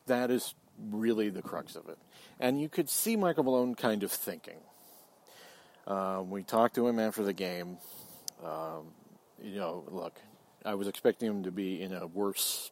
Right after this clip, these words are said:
place than he actually ended up being. But it was a, he did kind of indicate that maybe he needs to change something, which is good.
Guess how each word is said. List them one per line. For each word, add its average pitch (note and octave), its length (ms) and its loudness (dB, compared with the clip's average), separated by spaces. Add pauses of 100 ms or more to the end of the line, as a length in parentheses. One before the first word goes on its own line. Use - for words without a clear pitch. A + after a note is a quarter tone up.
(120)
place A#2+ 360 -2
than G2+ 160 -6
he F#2 160 -4
actually F#2 320 -4
ended G#2 160 -4
up E3+ 160 -4
being. G#3+ 320 -8 (1500)
But B2+ 480 6 (200)
it C3 180 4
was B2+ 580 2
a, G#2+ 600 0 (1300)
he G#2 80 -4
did C3+ 320 6
kind C3 340 0
of A#2+ 180 0
indicate A2 600 -2 (140)
that F#2+ 160 -6
maybe G2 300 -4
he F#2+ 140 -8
needs F#2 280 -10
to - 120 -16
change A2+ 360 -4
something, C#3+ 400 -8
which F#2 180 -6
is F2 140 -12
good. F#2+ 320 -4